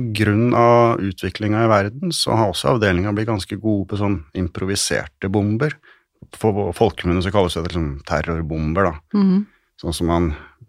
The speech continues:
Speaker 1: bygger hjemme i garasjen og ønsker å gjøre veldig onde hensikter med.
Speaker 2: Mm.
Speaker 1: Og det vokste frem, det startet jo på O L nittifire. Det er jo da dette begynte i Forsvaret, at man tok tak i det. Og så vokste det på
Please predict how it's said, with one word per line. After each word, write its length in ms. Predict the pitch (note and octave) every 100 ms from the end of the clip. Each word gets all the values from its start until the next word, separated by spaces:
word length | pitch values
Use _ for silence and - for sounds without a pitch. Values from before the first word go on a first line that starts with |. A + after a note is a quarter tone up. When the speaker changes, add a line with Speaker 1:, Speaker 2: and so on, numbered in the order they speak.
| -
Speaker 1:
bygger 320 | F#2+ F#2 G2
hjemme 160 | E2 E2+
i 80 | F2
garasjen 480 | D2+ C2 - F2+
og 640 | F2+ F2+ F2 F2 D#2+ - E2+
ønsker 240 | D#2+ -
å 100 | E2 E2
gjøre 180 | E2 E2+ D#2+
veldig 240 | E2 D#2
onde 240 | E2+ E2 F2
hensikter 400 | D2 C2+ - D2+
med. 160 | C2 - _ F3
Speaker 2:
Mm. 240 | E3 D#3+ D#3 _ _ _ _ _ _ _ _ -
Speaker 1:
Og 100 | G#2
det 140 | G#2+ B2
vokste 400 | C3 - - F#2
frem, 300 | - - F#2+ G2+
det 120 | G2+
startet 460 | - G#2+ D#2 - G2+
jo 40 |
på 140 | - -
O 220 | F#2+ F#2
L 60 | F#2+
nittifire. 640 | G2+ - F#2 A2 F#2 - - _ _ _ _ _ _ _ -
Det 100 | G2+
er 80 |
jo 20 | F2+
da 80 | A2
dette 180 | C3+ G#2+
begynte 420 | G2+ F2+ D2+ -
i 60 | -
Forsvaret, 480 | F#2 - - - F3
at 80 |
man 280 | F2+ F#2 F2+
tok 160 | - -
tak 300 | - - -
i 60 | B2+
det. 80 | F#3 - _ - _ _ _ _ A#2
Og 40 |
så 120 | A2+
vokste 320 | A2+ - - G#2
det 60 |
på 80 | G2+